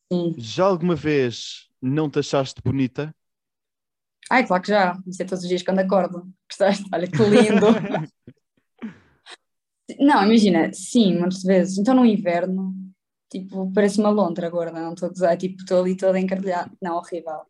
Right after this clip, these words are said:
Speaker 1: Mas
Speaker 2: <laughs>
Speaker 1: imagina, sim, eu acho que toda a gente, tipo, nunca ninguém,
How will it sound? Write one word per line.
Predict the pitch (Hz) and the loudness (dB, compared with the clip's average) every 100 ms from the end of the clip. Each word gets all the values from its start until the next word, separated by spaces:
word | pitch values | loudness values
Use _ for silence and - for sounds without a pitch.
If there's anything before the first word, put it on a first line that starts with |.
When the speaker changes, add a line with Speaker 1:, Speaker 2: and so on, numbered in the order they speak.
| - 151 - 202 | -10 -4 0 2
Speaker 1:
Mas | 233 254 247 233 | 6 6 4 2
Speaker 2:
<laughs> | |
Speaker 1:
imagina, | 247 285 277 208 185 175 - _ _ | 2 4 4 4 2 0 -8 _ _
sim, | - - 302 247 | -20 -4 -2 0
eu | 311 | 0
acho | - | 0
que | |
toda | 330 226 | 2 2
a | |
gente, | 190 190 190 190 | 0 -6 -8 -8
tipo, | 185 | -8
nunca | 208 214 214 | -6 -4 -2
ninguém, | 208 202 196 | -2 -2 -4